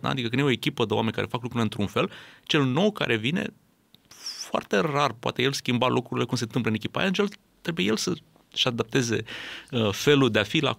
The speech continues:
cum se întâmplă lucrurile în echipa respectivă. Și noi, lucrurile astea sunt definite fundamental de valorile noastre. Adică sunt acele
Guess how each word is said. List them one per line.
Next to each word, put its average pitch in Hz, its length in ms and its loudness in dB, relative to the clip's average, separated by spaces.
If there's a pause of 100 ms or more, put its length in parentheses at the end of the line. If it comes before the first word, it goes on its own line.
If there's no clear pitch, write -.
cum 143 140 0
se 139 100 -2
întâmplă 123 260 0
lucrurile 123 280 -2
în 120 60 -2
echipa 120 240 -4
respectivă. 123 440 -4
Și - 100 -6
noi, 185 220 0 (540)
lucrurile 135 360 0
astea 208 160 -2
sunt 208 360 -2
definite 170 420 0
fundamental 190 540 0
de 208 60 4
valorile 190 360 4
noastre. - 320 -4 (300)
Adică 151 200 0
sunt 143 160 2
acele 143 320 2